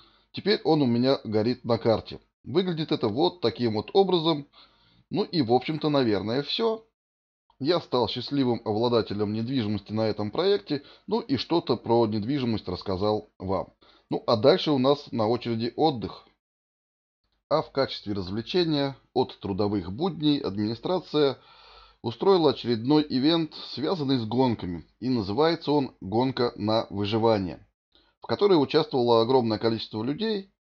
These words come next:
Ну и, в общем-то, выглядело это вот таким вот образом. Всем раздали автомобили, стоковые красные автомобили, чтобы было хорошо видно их. Рассадили зрителей на летную технику.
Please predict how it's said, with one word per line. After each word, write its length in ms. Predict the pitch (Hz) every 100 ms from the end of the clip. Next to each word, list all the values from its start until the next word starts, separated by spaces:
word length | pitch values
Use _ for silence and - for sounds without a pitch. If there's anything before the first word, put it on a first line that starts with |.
| _ _ -
Ну 180 | 175
и, 180 | - 143
в 120 | 113
общем-то, 520 | 151 - 143 139 131 -
выглядело 560 | 107 127 143 123 120 -
это 200 | 110 110
вот 200 | 104 113
таким 320 | 113 - 117
вот 120 | 113
образом. 400 | 120 95 85 80 - _ _ -
Всем 320 | - 175 123
раздали 560 | 117 113 120 101 87 -
автомобили, 720 | - 95 - 110 147 196 160
стоковые 580 | 110 - 151 147 110 110
красные 420 | - 107 - 98
автомобили, 540 | 95 117 139 175 180 156
чтобы 220 | - 101
было 180 | 104 98
хорошо 340 | 101 95 110
видно 300 | 117 170 151
их. 240 | 147 - - _ - - - _ _ -
Рассадили 640 | 117 120 117 127 127 120
зрителей 720 | 117 120 123 120 107 107 101 -
на 360 | 107 110 98 -
летную 540 | 104 113 104 110 113
технику. 640 | - 202 196 175 160 156